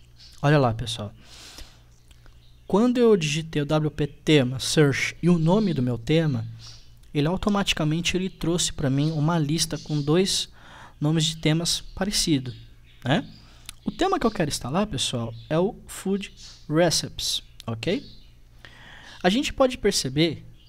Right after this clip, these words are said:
na, na tabela de cima aqui, pessoal, que o tema que tá, é, que está ativo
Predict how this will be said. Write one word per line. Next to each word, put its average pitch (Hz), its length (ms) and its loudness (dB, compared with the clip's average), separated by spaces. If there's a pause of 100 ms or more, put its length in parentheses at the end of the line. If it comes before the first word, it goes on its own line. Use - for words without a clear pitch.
(260)
na, 123 320 0
na 117 120 -2
tabela 120 340 -4
de 113 160 -6
cima 113 320 -2
aqui, 151 240 0
pessoal, 110 460 -6 (1600)
que - 100 -2
o 220 80 -2
tema 233 380 2
que - 140 -8
tá, 175 140 -4 (200)
é, 131 240 0
que 113 100 -8
está - 380 -2
ativo 127 580 -2